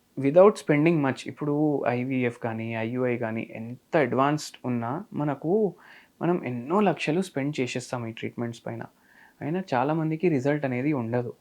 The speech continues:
So అటువంటి, ఆ, కపుల్స్‌కి హోమియోపతి ఒక ray of hope.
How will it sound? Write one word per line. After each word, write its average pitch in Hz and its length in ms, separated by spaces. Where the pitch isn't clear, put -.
So 170 100
అటువంటి, 170 600
ఆ, 151 40
కపుల్స్‌కి 139 480
హోమియోపతి 139 600
ఒక 165 80
ray 127 100
of 131 80
hope. 151 180